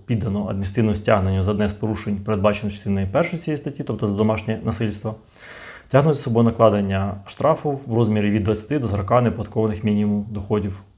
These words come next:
громадян. Тобто від трьохсот сорока до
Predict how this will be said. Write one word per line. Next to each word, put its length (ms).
громадян. 420
Тобто 300
від 140
трьохсот 560
сорока 580
до 360